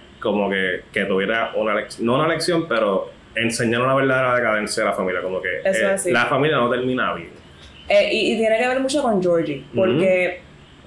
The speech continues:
Speaker 2: pa-, gran parte de la trama es que Isa-, Isabel y Eugene, pues, they're rekindling their romance luego de todos estos años que al fin pueden estar juntos porque Wilbur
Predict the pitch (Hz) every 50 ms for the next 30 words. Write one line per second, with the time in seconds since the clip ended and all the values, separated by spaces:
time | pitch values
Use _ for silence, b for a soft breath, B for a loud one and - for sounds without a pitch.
0 | - - - 196 190 - 190 196 180 - - 185 202 208 208 220 - 233 233 233
1 | 247 240 240 240 240 233 233 240 247 247 240 220 208 208 - - 185 190 185 -
2 | - 214 208 202 208 - 190 190 - 202 - - - - - 190 180 196 202 196
3 | 214 208 208 208 202 170 196 202 196 196 208 196 202 208 220 214 202 185 185 185
4 | 180 180 - 185 175 175 170 165 170 - 180 175 180 202 208 202 214 220 202 202
5 | 202 208 214 214 202 208 208 196 202 196 202 196 196 190 185 185 185 180 - 190
6 | 190 185 185 185 185 185 190 180 185 - 190 185 - 190 - - 196 190 190 190
7 | 185 185 190 180 170 170 175 165 165 175 175 170 170 180 185 180 165 175 180 185
8 | 190 190 196 185 185 180 185 - 170 160 165 165 160 165 165 165 160 175 165 170
9 | 170